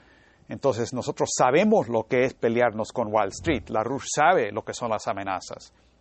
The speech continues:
sabe lo que es el peligro. Pero si fuerzas políticas no están dispuestas a correr con ese peligro para cambiar el mundo, para prevenir el genocidio de una nueva era de tinieblas, no va a haber una solución. Y aquí en Estados Unidos hay mucha cobardía,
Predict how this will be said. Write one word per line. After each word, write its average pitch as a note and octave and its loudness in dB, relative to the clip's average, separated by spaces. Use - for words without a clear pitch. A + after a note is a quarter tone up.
sabe E3+ 4
lo C#3 0
que A#2+ -4
es - -8
el G2 -8
peligro. F2+ -8
Pero B2+ 4
si B2+ -4
fuerzas D#3 4
políticas C3+ -2
no A#2 -6
están C#3+ -2
dispuestas C#3 -2
a A2 -2
correr B2 -2
con A#2 -2
ese - 0
peligro B2 -2
para C3+ 4
cambiar B2 4
el E3+ 4
mundo, D#3+ 4
para A2+ 2
prevenir A2+ -2
el C#3 0
genocidio C#3+ 0
de G#2+ -2
una C#3 -2
nueva B2+ 4
era A#2+ 4
de G#2 0
tinieblas, D3 -2
no C3 4
va C#3+ 8
a - 4
haber C#3 4
una B2+ 0
solución. G2 -8
Y A#2+ -4
aquí C3+ 0
en E3 4
Estados C#3 0
Unidos B2 -2
hay A#2 -6
mucha D3+ 2
cobardía, F#2+ -2